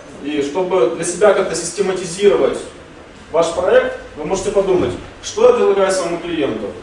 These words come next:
Выделить основные, э, драйверы,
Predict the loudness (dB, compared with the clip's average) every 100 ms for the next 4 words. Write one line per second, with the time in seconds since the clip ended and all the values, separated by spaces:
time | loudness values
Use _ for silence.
0 | -18 -20 -20 -4 0 2 2 0 -4 -12
1 | -6 -4 -4 -4 0 2 2 0 -4 -10
2 | -12 -2 2 4 4 2 -2 -8 -2 2
3 | 4 6 6 6 2